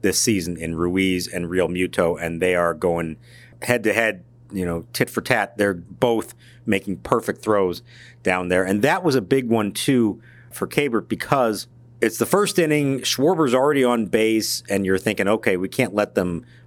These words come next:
all of a sudden take an early lead on us again." And Josiah Gray bounces back from the leadoff single with back-to-back strikeouts. You get a perfect throw right on the money to get Schwarber. So props to,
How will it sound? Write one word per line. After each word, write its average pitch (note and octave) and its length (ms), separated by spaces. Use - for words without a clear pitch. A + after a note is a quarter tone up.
all G2 140
of F2 80
a E2+ 40
sudden F2+ 220
take F#2 220
an F2 80
early F2 260
lead F#2 220
on F2 60
us E2+ 160
again." G#2 320
And G2+ 280
Josiah G#2+ 480
Gray G#2+ 260
bounces G2+ 500
back C#3 320
from A#2 120
the G2 60
leadoff G2 280
single F#2 320
with G#2 340
back-to-back F2 520
strikeouts. A#2 560
You F#2+ 100
get F#2+ 140
a F2 120
perfect - 580
throw F#2 220
right G2+ 240
on F#2+ 100
the F2+ 60
money F2 400
to - 80
get F#2+ 200
Schwarber. F#2 540
So G2 140
props C#3 340
to, A#2 220